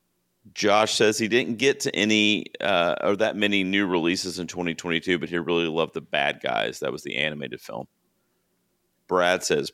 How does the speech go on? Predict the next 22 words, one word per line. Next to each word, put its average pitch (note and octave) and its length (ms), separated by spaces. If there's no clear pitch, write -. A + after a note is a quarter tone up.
Prey. G#2+ 800
Let's - 140
see. - 420
Dan F2+ 220
Roski E2+ 480
says, D#2+ 300
"For E2 200
him, G#2 260
it's D#2+ 120
a E2+ 60
coin A2 440
flip F2+ 400
between F#2 340
The E2 80
Banshees F#2 460
of E2 80
Inisherin E2+ 580
and C#2+ 80
Crimes F2+ 480
of E2+ 140
the C#2+ 100
Future." - 640